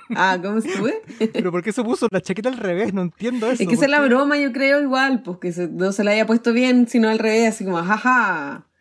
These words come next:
Speaker 1: no te lo esperabas".
Speaker 2: Y ahí Homero, "Brujo".
Speaker 1: Sí. En este acto también empezamos a ver lo que pasa alrededor de esta llegada de los Simpson a este nuevo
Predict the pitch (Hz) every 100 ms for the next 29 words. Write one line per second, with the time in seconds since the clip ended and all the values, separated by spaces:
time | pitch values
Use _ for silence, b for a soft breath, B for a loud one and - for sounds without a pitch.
0 | _ 196 208 214 214 226 247 302 226 196
1 | 180 175 - - _ _ _ 151 156 160
2 | 160 139 156 226 247 240 233 208 175 147
3 | - 117 104 92 95 - - 170 - _
4 | _ _ _ _ _ - 247 285 294 320
5 | 311 285 277 320 285 247 247 277 269 262
6 | 269 277 269 247 269 247 262 262 320 254
7 | 220 196 196 196 196 202 202 208 202 196
8 | 190 185 190 190 208 220 220 214 208 202
9 | 202 202 196 - 214 220 220 214 202 208
10 | - 208 - 202 196 202 196 196 190 190